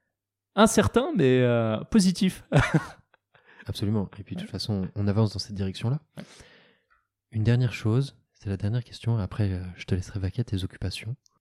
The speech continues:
Speaker 2: On a toujours des gens qui nous aident, on a toujours des gens qu'on a envie de remercier.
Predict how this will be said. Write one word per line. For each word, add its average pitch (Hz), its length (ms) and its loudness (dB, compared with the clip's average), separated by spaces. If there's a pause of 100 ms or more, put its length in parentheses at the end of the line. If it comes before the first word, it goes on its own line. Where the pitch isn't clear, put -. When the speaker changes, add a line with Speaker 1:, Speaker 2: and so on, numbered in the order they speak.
(100)
Speaker 2:
On 113 80 4
a 113 80 6
toujours 170 220 4
des 143 80 4
gens 117 120 4
qui - 120 -2
nous 104 160 2
aident, 107 220 0 (100)
on 104 80 0
a 98 60 2
toujours 147 300 2
des 107 100 2
gens 117 420 2 (100)
qu'on 107 160 2
a 104 40 4
envie 110 160 4
de - 40 0
remercier. 104 480 0